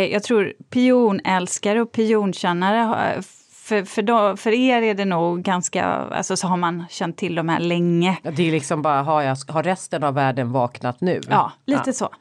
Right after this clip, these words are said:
Speaker 1: Det är ju
Speaker 2: Mm.
Speaker 1: liksom typ som luktärtor eller dahlior
Speaker 2: Ja,
Speaker 1: eller
Speaker 2: alla de
Speaker 1: whatever.
Speaker 2: här.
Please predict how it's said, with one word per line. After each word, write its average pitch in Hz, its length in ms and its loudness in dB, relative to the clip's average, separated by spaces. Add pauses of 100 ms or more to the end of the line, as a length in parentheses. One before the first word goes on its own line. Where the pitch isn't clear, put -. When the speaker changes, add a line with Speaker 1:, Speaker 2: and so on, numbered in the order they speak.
(160)
Speaker 1:
Det 139 60 -6
är 147 40 0
ju - 60 6
Speaker 2:
Mm. - 120 4
Speaker 1:
liksom 170 300 -4
typ - 300 -10
som 175 200 -4
luktärtor 185 560 -6
eller 170 240 0
dahlior 160 380 -2
Speaker 2:
Ja, 160 60 2
Speaker 1:
eller 151 280 0
Speaker 2:
alla - 180 -4 (320)
de 180 220 -2
Speaker 1:
whatever. 170 260 2 (120)
Speaker 2:
här. 180 100 -2